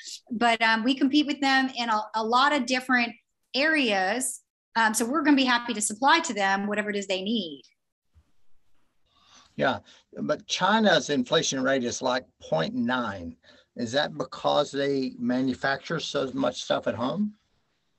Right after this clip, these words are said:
Speaker 1: What you mean, their inflation rate in your mind is very, very low?
Speaker 2: Very low, yeah. I just read it's point nine.
Speaker 1: Yeah.
Speaker 2: Not
Speaker 1: Okay,
Speaker 2: my
Speaker 1: I just
Speaker 2: mind.
Speaker 1: wanna make sure. I just wanna make sure, 'cause that is really low, but I just wasn't sure. <laughs> Okay, so, like,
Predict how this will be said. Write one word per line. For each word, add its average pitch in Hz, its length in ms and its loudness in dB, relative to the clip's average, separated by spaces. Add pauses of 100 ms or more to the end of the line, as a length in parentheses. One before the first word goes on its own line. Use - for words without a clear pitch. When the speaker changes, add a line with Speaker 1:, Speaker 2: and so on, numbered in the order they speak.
(760)
Speaker 1:
What 277 160 4
you 294 60 6
mean, 262 140 6
their 226 140 4
inflation 240 380 2
rate 214 360 0
in 220 100 -2
your 214 120 0
mind 208 200 2
is 196 80 -6
very, 202 180 -2
very 196 220 -2
low? 262 400 0 (260)
Speaker 2:
Very 165 240 6
low, 101 200 -2
yeah. 123 260 0
I 123 140 -4
just 127 200 -6
read 151 160 4
it's 113 120 -8
point 139 320 -2
nine. 117 420 -4 (640)
Speaker 1:
Yeah. 240 220 2 (560)
Speaker 2:
Not 262 100 2
Speaker 1:
Okay, - 140 2
Speaker 2:
my - 80 -2
Speaker 1:
I - 100 -2
just 240 220 -4
Speaker 2:
mind. - 20 -
Speaker 1:
wanna 240 140 -2
make 226 100 -6
sure. 214 320 2
I 254 60 0
just 240 100 -2
wanna 254 140 4
make 220 100 0
sure, 214 240 -2
'cause - 80 0
that 262 140 6
is 254 120 2
really 247 280 4
low, 220 340 4
but 214 80 -2
I 220 80 4
just - 180 -2
wasn't 226 220 -4
sure. 311 160 4
<laughs> 302 100 2 (1080)
Okay, 349 380 2 (100)
so, 381 200 2
like, 359 240 4